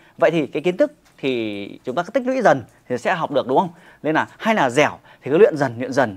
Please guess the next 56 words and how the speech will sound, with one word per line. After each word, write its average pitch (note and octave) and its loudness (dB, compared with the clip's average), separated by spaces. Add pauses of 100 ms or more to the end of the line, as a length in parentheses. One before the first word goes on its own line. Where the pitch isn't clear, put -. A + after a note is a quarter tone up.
(120)
thì A2 -10
không D3+ -4
sớm D#3+ 0
thì F#3 -4
muộn D3+ 2 (220)
thì C3+ -4
cũng G3+ -2
sẽ D#3+ -2
đạt C#3+ 0
được B2 -2
một G#2+ -10
chút B3+ -2 (200)
cái E3 -10
điều C#3 4
đấy. B2+ 2 (260)
Nhưng A#3+ 0
cái B3+ -2
sự A3 0
khác A#3 -8
biệt G3 4
rất A#3 0
là A3+ 2
lớn D3+ 6 (500)
giữa D#3 4
các A#3+ 4
huấn E3+ 2
luyện F#3 -2
viên F#3+ 0
với C#3 -2
nhau, F#3+ -2 (220)
đó B2 0
là D#3+ 0
những D3 -6
cái A3 -6
kỹ B3+ -6
năng A3 0
mềm C#3 4
của G2+ 0
họ, A2+ 0 (280)
những G3 -6
cái A3 -8
kỹ C4 -4
năng. A3+ 0 (480)
Bạn C#3 -4
thấy G3 0
rằng F#3+ 4
là A#2 -2 (200)
cùng F3 6
một C3+ 0
cái F3 4
bài D#3 2
hát, G3 -2 (440)
cùng F3+ 6
cái F#3 0
bài, D3 4
à, G#2 -2